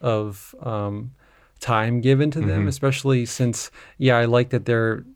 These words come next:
Speaker 1: so arrogant. They think they're the master race and that this plan that they have put into motion is going to put them on this godlike level. And no, you don't really,
Speaker 2: <laughs>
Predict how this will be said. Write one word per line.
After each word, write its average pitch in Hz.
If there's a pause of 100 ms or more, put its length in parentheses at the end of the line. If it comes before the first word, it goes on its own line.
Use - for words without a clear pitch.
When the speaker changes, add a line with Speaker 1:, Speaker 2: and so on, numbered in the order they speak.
(120)
Speaker 1:
so 123
arrogant. 117
They 117
think 113
they're 113
the 107
master 104
race 107
and 110
that 113 (360)
this -
plan 110
that 107
they 113
have 107
put 120
into 110
motion 107
is 107
going 110
to 107 (300)
put 135
them 120
on 117
this 113
godlike 117
level. 113
And 110 (500)
no, 185
you 170
don't 143
really, 131
Speaker 2:
<laughs> 135